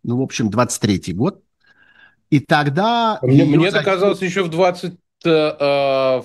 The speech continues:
Speaker 2: втором даже. М, да, в двадцать втором, нет?
Speaker 1: Нет, нет, нет. Мне кажется, весна двадцать третьего года. Вот,
Speaker 2: Окей.
Speaker 1: весна двадцать третьего, по-моему.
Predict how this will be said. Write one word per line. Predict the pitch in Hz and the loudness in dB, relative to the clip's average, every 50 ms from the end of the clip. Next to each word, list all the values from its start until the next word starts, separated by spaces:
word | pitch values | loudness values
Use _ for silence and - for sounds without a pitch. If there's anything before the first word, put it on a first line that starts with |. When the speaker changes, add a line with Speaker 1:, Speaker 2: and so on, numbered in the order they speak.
| - | -8
Speaker 2:
втором | - - - 147 143 135 123 123 120 120 123 135 160 190 196 196 180 | -18 -6 0 0 2 2 2 2 0 0 0 0 0 -2 -4 -4 -2
даже. | 170 170 165 160 160 160 156 151 | 0 0 0 0 0 -2 -4 -4
М, | 143 135 139 135 131 123 117 | -4 -6 -6 -6 -6 -6 -4
да, | 110 113 110 117 131 151 | -2 0 2 2 2 0
в | 147 135 | -2 -2
двадцать | 131 135 139 151 - - | -2 -2 -2 -2 -2 -2
втором, | - 151 139 127 123 139 180 202 | -2 0 2 2 2 0 -2 -2
нет? | 135 120 131 170 202 - - | -4 -2 -2 -4 -4 -6 -4
Speaker 1:
Нет, | - 156 170 | 0 0 2
нет, | 170 180 165 170 | 2 2 0 0
нет. | 175 185 - - | -2 -4 -4 -4
Мне | 147 151 | -4 -2
кажется, | - 190 185 160 - 160 | -2 -4 -4 -4 -4 -4
весна | 135 156 156 - 180 180 180 | -4 -4 -4 -4 -4 -4 -2
двадцать | 147 143 143 131 - - | -2 -2 -4 -4 -6 -8
третьего | - 135 135 123 - 127 113 110 | -6 -4 -4 -4 -4 -4 -4 -4
года. | 95 98 73 67 98 | -6 -8 -10 -8 -8
Вот, | 98 98 87 - | -8 -6 -6 -6
Speaker 2:
Окей. | 123 - 107 110 117 113 | -4 -4 -2 0 2 2
Speaker 1:
весна | 117 151 180 | 2 2 0
двадцать | 120 120 117 - _ | -2 -6 -10 -12 _
третьего, | - 107 - - 104 98 | -14 -12 -8 -8 -8 -8
по-моему. | 98 98 - 143 131 113 90 82 78 76 | -8 -6 -6 -4 -2 -4 -4 -6 -8 -12